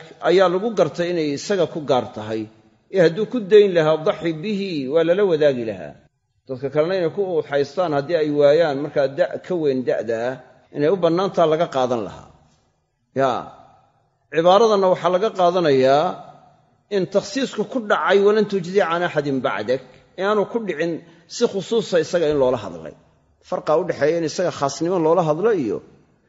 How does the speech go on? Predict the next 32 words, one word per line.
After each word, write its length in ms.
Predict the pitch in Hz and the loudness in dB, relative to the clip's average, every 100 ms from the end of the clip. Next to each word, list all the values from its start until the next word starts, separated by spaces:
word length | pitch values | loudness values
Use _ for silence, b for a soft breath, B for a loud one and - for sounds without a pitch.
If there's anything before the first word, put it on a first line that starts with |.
| _ _ - | _ _ 0
in 80 | 226 | 4
la 100 | 185 | 6
raaciyo 480 | 156 170 151 180 226 190 | 8 6 6 6 6 6
cibaaro 320 | 170 170 202 | 4 6 6
caddaynaysa 840 | 175 156 160 240 220 160 - 185 202 190 | 2 0 2 2 2 0 0 2 4 4
inaan 240 | 196 175 | 0 -2
cid 140 | 202 - | -4 -2
kale 220 | 165 151 | 0 2
la 120 | 170 | 0
wadaagin. 480 | 147 113 104 95 92 - _ _ _ _ _ _ _ _ _ - | 0 -2 -4 -8 -12 -14 _ _ _ _ _ _ _ _ _ -2
Yaa, 240 | 156 131 73 - - - _ _ _ _ _ _ - | 0 0 -2 -14 -20 -20 _ _ _ _ _ _ -6
marka 220 | 151 160 | -2 2
waxa 180 | 147 151 | 4 4
weeye 400 | 190 180 151 139 131 | 2 4 4 4 4
cibaarada 440 | 156 165 185 196 151 | 4 4 4 4 2
takhsiiska 560 | 175 - 254 233 185 | -2 -4 -4 -4 -2
keensatay 560 | 165 165 147 147 - 139 | -2 0 -2 -4 -2 -2
waxay 240 | 139 147 | 0 0
noqonaysaa, 580 | 156 156 208 170 - 127 | -2 0 0 0 -2 0
"Walan 280 | 139 165 214 | 2 2 0
tujzi'a 400 | 214 202 175 208 | -2 -6 0 0
can 140 | 165 175 | 2 0
axadin 340 | 185 165 151 | -2 -2 0
bacdak," 360 | 143 147 131 - | 0 0 0 -2
ee 120 | 135 | -2
mukhaatabada 640 | 208 185 196 190 220 233 185 | -2 -2 0 0 2 2 0
khusuuskiisa 600 | 202 190 240 - 202 180 | -2 -6 -8 -6 -4 0
lala 180 | 180 202 | 2 2
hadlaayo 560 | 180 156 139 120 127 120 - - _ _ _ _ _ | 0 0 0 2 0 -4 -6 -20 _ _ _ _ _
cala 160 | 117 120 | -8 -8
sabiil 300 | - 160 165 | -6 -8 -8
ifraad 440 | - - 180 135 | -6 -2 0 -2